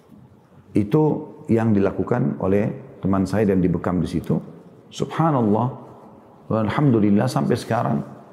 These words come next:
perubahan total terjadi. Walaupun kadang-kadang masih ada sedikit, tapi sudah tidak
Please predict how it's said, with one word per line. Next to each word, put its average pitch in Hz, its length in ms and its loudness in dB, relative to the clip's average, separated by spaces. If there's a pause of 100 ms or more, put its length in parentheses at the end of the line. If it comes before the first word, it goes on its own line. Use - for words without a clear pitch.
perubahan 95 400 0
total 95 400 -2
terjadi. 85 400 -2 (720)
Walaupun 113 320 0
kadang-kadang 113 400 -2
masih 113 240 -2
ada 98 160 0
sedikit, 110 400 -2
tapi 98 240 -2
sudah 95 160 0
tidak - 220 -4